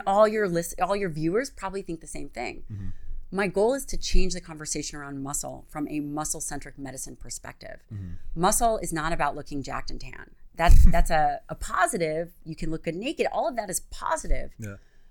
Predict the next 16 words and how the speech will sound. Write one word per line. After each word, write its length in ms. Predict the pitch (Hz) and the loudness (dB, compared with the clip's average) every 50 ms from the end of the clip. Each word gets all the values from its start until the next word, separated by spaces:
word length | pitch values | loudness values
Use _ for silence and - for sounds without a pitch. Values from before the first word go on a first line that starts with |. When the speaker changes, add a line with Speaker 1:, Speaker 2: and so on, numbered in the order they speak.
| - - - | -16 -10 -8
Speaker 1:
But 100 | 175 170 | -6 -4
the 100 | 190 170 | -4 -2
reality 520 | 175 190 208 220 247 247 233 214 208 226 | 0 0 0 0 0 -2 -4 -4 -4 -4
is 320 | 226 208 190 170 - - - | -4 -4 -4 -6 -8 -12 -12
the 140 | - 170 170 | -10 -10 -8
influence 500 | - - 185 214 214 - 226 220 202 - | -6 -6 -6 -6 -6 -8 -10 -10 -8 -8
of 80 | 180 160 | -8 -8
skeletal 400 | - - - 151 165 - - 160 | -8 -8 -6 -6 -6 -6 -6 -8
muscle 420 | 151 151 156 165 - 160 151 135 - | -8 -6 -4 -4 -4 -4 -6 -8 -8
on 160 | - 156 151 - - | -8 -8 -10 -10 -10
overall 360 | 151 156 156 165 180 170 170 | -10 -8 -6 -4 -4 -4 -4
health 320 | 165 - - 143 151 156 - | -6 -6 -8 -8 -8 -8 -10
and 120 | 156 151 | -10 -10
well-being 600 | 151 143 131 120 - 143 143 151 170 185 208 220 - - - - - - - - - - | -8 -8 -8 -6 -4 -2 -2 -2 -2 -4 -6 -8 -14 -20 -20 -20 -20 -20 -20 -20 -14 -6
is 240 | - 170 175 165 160 - | -4 -2 -2 -2 -2 -4
paramount. 460 | - - 165 165 160 156 139 131 | -4 -4 -4 -4 -4 -6 -8 -12